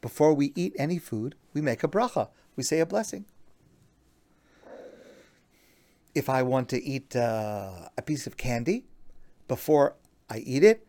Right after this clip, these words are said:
I make a bracha. "Blessed are you, God, King of the universe, shakol niyeh bidvaro. Everything in the world came into existence through your word." What a beautiful blessing. It's a way of expressing gratitude.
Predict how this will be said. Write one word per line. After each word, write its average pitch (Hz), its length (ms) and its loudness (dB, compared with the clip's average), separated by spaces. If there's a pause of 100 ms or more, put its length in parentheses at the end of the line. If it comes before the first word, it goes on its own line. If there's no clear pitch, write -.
(140)
I 123 60 -4
make 147 200 2
a 196 60 6
bracha. 202 360 6
"Blessed 180 280 6
are 165 60 -4
you, 156 100 6
God, 165 260 6
King 143 200 -2
of 120 60 -2
the 120 80 -2
universe, 180 460 2 (220)
shakol 151 680 4
niyeh 135 400 2
bidvaro. 185 640 2 (340)
Everything 208 640 2
in 131 140 -4
the 123 80 0
world 165 460 4 (220)
came 156 260 0
into 139 220 -2
existence 175 680 0
through 180 200 2
your 196 260 4
word." 202 440 2 (280)
What 202 120 4
a 214 40 8
beautiful 214 400 -4
blessing. 202 440 -2 (400)
It's - 140 -4
a 165 40 0
way 165 160 8
of 190 80 2
expressing 175 460 -2
gratitude. 226 580 0